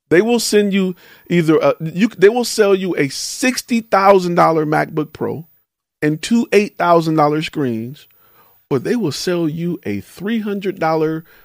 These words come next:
school-ready iPad. They don't look at what you can afford. They're not running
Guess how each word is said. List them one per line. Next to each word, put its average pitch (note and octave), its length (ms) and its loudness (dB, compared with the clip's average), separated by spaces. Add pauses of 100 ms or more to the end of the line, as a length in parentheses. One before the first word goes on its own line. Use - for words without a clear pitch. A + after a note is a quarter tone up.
school-ready F#3 1080 -2
iPad. B2+ 580 -6 (920)
They D#3 160 8
don't G#3 180 2
look E3+ 240 -2
at C3 140 -6
what A#2 200 -6
you A2 80 -6
can G2+ 140 -8
afford. G#2+ 480 -10
They're D#3+ 100 -4
not F#3+ 280 0
running D#3 480 -2